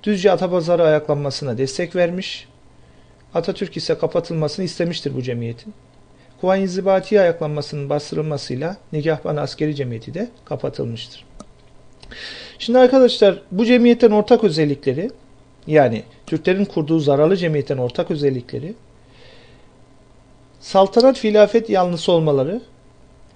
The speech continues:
ve kurtuluşu büyük devletin himayesinde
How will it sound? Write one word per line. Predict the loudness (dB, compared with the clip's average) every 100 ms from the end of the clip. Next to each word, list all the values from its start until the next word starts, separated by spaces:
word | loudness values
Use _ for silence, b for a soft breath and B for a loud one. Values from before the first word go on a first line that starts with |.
| -10
ve | -4 0 0
kurtuluşu | 0 -2 2 -2 0 0
büyük | 0 2
devletin | 2 2 0 -2
himayesinde | -2 0 2 2 0 -2 0 0